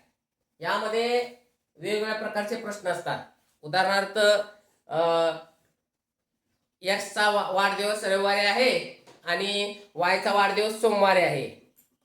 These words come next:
आणि झेड हा एक्स पेक्षा तीन दिवसांनी मोठा आहे. बरोबर?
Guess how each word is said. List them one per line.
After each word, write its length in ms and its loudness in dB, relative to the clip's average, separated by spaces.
आणि 500 4
झेड 260 2
हा 440 4
एक्स 260 -4
पेक्षा 260 0
तीन 300 -4
दिवसांनी 360 -4
मोठा 280 0
आहे. 440 -6
बरोबर? 480 4